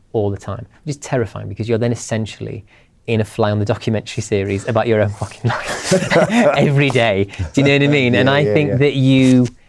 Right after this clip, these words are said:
Speaker 1: uh, but that's what you're doing when you're working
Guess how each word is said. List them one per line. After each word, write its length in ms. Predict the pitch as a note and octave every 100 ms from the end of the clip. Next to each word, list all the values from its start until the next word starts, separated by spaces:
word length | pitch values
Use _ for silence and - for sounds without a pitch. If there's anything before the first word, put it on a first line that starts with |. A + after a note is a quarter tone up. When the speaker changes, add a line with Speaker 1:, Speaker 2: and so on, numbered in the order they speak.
| _ _ -
Speaker 1:
uh, 480 | B2 A#2+ A#2+ A2+ G#2+ - _ - -
but 160 | C#3+ D3
that's 180 | C#3+ E3+
what 80 |
you're 60 | D3
doing 120 | C#3+
when 100 | C3
you're 80 | B2
working 360 | D3 - G#2+